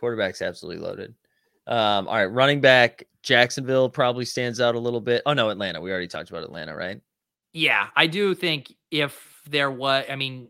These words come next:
Speaker 2: Jacksonville versus San Francisco, you could definitely see. I think it's close. I, I, I really think the,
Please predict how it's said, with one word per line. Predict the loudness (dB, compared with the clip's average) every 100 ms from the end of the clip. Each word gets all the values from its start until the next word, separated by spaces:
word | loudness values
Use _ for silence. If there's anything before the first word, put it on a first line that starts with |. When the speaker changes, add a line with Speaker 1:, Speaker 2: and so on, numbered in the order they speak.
| -10
Speaker 2:
Jacksonville | -2 -2 -2 -8 -6 -4
versus | -4 -4 -6 -8
San | -10
Francisco, | -10 -14 -12 -12 -10 -10
you | -10
could | -12 -10
definitely | -8 -8 -10 -16
see. | -14 -10 -10 -10 -16 _ _ 0
I | 2
think | 2 0
it's | -2
close. | 0 0 0
I, | 2 4
I, | 4 2
I | 0 0
really | 0 -2 -4
think | -6 -8
the, | -6 -4 -4 -6